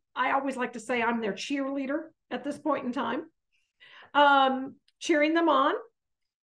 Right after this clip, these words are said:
And when they, uh, don't follow what they are supposed to do and they make bad choices, I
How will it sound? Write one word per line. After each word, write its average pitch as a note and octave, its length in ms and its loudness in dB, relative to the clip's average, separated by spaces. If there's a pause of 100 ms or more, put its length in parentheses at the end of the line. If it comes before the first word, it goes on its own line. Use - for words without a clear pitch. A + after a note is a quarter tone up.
(400)
And D4 840 2
when C#4+ 380 -2
they, C#4 520 -2
uh, B3 120 -4 (160)
don't C#4+ 440 0 (760)
follow D4 580 6 (1600)
what D#4+ 420 0
they D4 220 2
are C#4+ 120 2
supposed C#4+ 400 -2
to D4 40 -6
do C#4 240 -4
and C#4 140 -2
they C#4 100 -4
make C4+ 240 -4
bad C#4 220 0
choices, D4+ 680 -4 (120)
I A#3 300 0